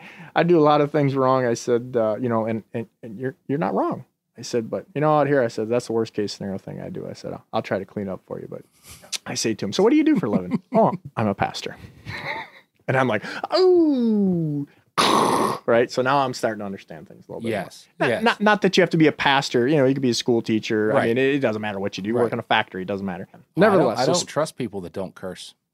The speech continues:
Speaker 1: I'm with you.
Speaker 2: Okay,
Speaker 1: Shh, I
Speaker 2: good.
Speaker 1: don't wanna tell anybody. <laughs> I'd have to be. But so,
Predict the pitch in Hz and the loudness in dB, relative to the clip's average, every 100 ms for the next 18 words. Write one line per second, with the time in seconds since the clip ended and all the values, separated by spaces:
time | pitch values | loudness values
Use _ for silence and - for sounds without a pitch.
0 | _ _ _ - - - - - - - | _ _ _ -16 -14 -14 -14 -16 -16 -20
1 | - _ - 110 107 92 107 92 82 - | -20 _ -12 -8 -6 -6 -8 -8 -8 -10
2 | - - - - - - - - 180 - | -10 -8 -6 -6 -8 -12 -18 -8 -6 -2
3 | - - 123 117 - 107 113 104 95 101 | -2 0 2 2 4 2 2 0 0 0
4 | - - - - 151 - - 185 170 160 | -2 -20 -4 2 2 2 2 4 6 2
5 | - | -2